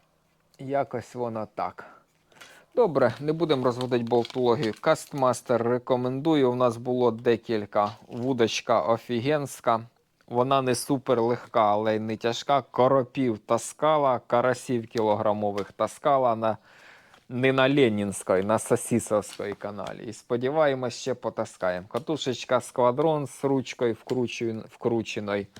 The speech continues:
Теж суперська двадцятка. Ну, ще б вона стоїть недешево.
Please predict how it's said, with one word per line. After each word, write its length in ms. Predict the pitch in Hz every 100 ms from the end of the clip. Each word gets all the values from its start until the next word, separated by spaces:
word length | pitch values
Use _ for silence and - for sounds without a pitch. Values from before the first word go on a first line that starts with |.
| - - - - - _
Теж 200 | - 135
суперська 920 | - - - 123 104 107 101 - 104 98
двадцятка. 840 | 98 101 - 107 98 - - 90 - _ _ _ -
Ну, 240 | 139 107
ще 220 | - -
б 60 | 92
вона 220 | 104 104
стоїть 380 | 95 - 101 87
недешево. 640 | 92 95 90 82 - -